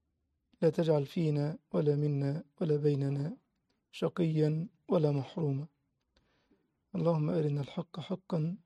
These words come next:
وارزقنا اتباعه، وأرنا الباطل باطلاً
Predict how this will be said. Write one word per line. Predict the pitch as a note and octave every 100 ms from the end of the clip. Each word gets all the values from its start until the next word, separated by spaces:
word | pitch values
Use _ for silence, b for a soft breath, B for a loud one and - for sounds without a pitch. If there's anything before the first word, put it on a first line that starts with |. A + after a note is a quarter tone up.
| _ _ _ -
وارزقنا | F3 D#3+ - D3
اتباعه، | - E3+ D3+ D3+ D#3 - _ _ _ _ _ _ _ _ _ _
وأرنا | - G#3+ D#3+ D3
الباطل | D3 D3+ D3+ D3 D#3 C#3+
باطلاً | D#3 D#3 F3 D3 D#3+ F3+